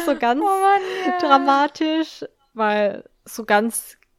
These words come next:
Speaker 1: also man hat sich jetzt nicht gegenseitig abgrundtief gehasst, so, aber es waren halt auch nicht so Leute, wo ich mir immer so gedacht hab, so, „Yes, das ist meine Crew.“
Speaker 2: Ja.
Speaker 1: Da waren halt immer nur so einzelne
Speaker 2: Ja.
Speaker 1: Menschen dabei. Und mit, das ist, glaub ich, auch ganz normal, dass man sich halt nicht mit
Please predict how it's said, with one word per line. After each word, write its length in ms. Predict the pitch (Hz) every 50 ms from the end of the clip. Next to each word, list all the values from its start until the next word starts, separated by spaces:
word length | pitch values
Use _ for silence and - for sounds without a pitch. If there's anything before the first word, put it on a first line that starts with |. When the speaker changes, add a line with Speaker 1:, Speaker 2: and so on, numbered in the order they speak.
| _ -
Speaker 1:
also 160 | 220 208 214
man 160 | 202 202 185
hat 120 | 220 226 -
sich 100 | 226 208
jetzt 160 | 214 190 -
nicht 120 | - - -
gegenseitig 480 | 214 214 214 208 208 196 - 170 -
abgrundtief 480 | 190 - - 202 196 - 185 185 _ _
gehasst, 540 | - 175 170 190 202 226 - - - _ -
so, 260 | - 180 180 190 196
aber 280 | - - 175 180 180
es 160 | 185 185 - 190
waren 180 | 190 190 196
halt 160 | 202 185 175
auch 220 | 165 185 196 - -
nicht 180 | 214 202 -
so 80 | - 196
Leute, 380 | 190 185 185 190 190 196 185 180
wo 60 | 190
ich 240 | 196 - - - 208
mir 140 | 190 175 -
immer 200 | 190 196 190 185
so 120 | - 180
gedacht 280 | 180 185 196 190 - -
hab, 100 | 190 -
so, 120 | - 196
„Yes, 640 | 180 175 175 - - 262 254 - - - - - - _ _ _ - - - - - - -
das 160 | - 226 - -
ist 120 | 214 -
meine 240 | 233 214 202 214 226
Crew.“ 580 | - - - - 254 254 254 254 254 262 285 302
Speaker 2:
Ja. 340 | 254 262 254 247 226 226 233
Speaker 1:
Da 60 | 226 226
waren 180 | 226 233 240
halt 120 | 240 214 -
immer 200 | - 240 240 233
nur 120 | 233 233
so 80 | 220 214
einzelne 440 | - - 247 285 269 226 202 202 233
Speaker 2:
Ja. 160 | 226 226 226
Speaker 1:
Menschen 220 | 226 226 220 214
dabei. 480 | 208 196 190 185 185 190 190 202 220 226 - _ _ _ _ _ _ _ _ _ _ _
Und 120 | - 220 214
mit, 380 | 208 208 196 - - - -
das 140 | 220 202 -
ist, 100 | 214 -
glaub 140 | - 208 196
ich, 100 | 190 196
auch 80 | 185 -
ganz 180 | 202 196 -
normal, 220 | 190 180 190 196 190
dass 160 | 185 - -
man 60 | 170
sich 160 | - - - 190
halt 120 | 170 170
nicht 200 | 180 175 - -
mit 160 | 190 185 -